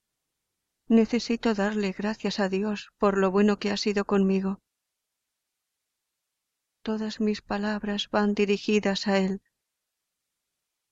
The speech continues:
Todas mis palabras son oraciones. Y echándose a reír de repente, "Pero, ¿qué bestias son los hombres?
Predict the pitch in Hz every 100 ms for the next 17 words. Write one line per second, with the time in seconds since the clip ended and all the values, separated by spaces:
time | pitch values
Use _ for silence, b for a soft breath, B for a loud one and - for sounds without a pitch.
0 | _ _ _ - 214 214 202 - 208 202
1 | - 196 190 220 214 208 202 - _ _
2 | - - 202 208 202 196 208 196 190 196
3 | - _ _ _ _ _ _ _ _ _
4 | _ _ _ _ _ _ _ _ _ _
5 | _ _ _ _ _ _ _ 196 156 165
6 | 190 175 175 170 - 170 165 170 170 175
7 | - 180 180 185 180 175 175 175 - _
8 | _ _ _ _ _ _ _ _ _ _
9 | _ _ _ _ _ _ _ _ _ _
10 | _ _ _ _ - 226 214 208 - b
11 | b b _ _ _ _ - 294 233 208
12 | 190 190 - - 185 180 - - 180 196
13 | 180 185 - 185 180 180 180 208